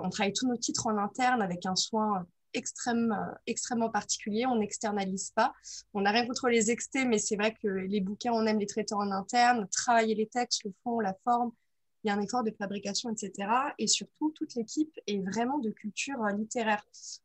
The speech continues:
Tout le monde a un, un background littéraire, a fait des études ou écrit soi-même.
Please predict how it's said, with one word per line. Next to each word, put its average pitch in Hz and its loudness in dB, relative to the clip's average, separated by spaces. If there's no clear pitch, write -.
Tout 247 -2
le 254 2
monde 262 0
a 214 4
un, 185 0
un 190 2
background 220 2
littéraire, 214 2
a 190 0
fait 196 -8
des 185 0
études 226 -2
ou 196 2
écrit 214 -2
soi-même. 220 -2